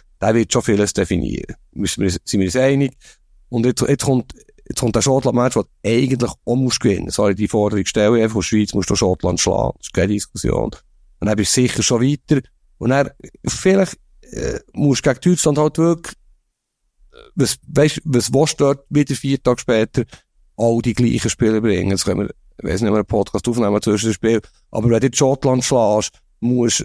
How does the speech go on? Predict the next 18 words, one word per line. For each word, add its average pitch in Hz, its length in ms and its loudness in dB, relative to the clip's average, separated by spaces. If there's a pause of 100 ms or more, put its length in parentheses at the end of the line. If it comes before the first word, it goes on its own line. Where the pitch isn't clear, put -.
(140)
eigentlich 123 500 0 (200)
das - 120 -10
Deutschland-Spiel 123 580 0
ein 110 120 0
bisschen, 123 680 -2 (720)
vielleicht - 340 -2 (640)
B-Mannschaft 120 760 2
ist 107 100 -2
übertrieben, 110 540 0
aber 98 460 0 (580)
ein 101 100 -4 (100)
paar 113 240 0
schon, 123 420 0
wo, - 1000 -2 (180)
ja, 110 320 -2 (1120)
es - 180 -4
lässt, 160 280 2
äh, - 120 0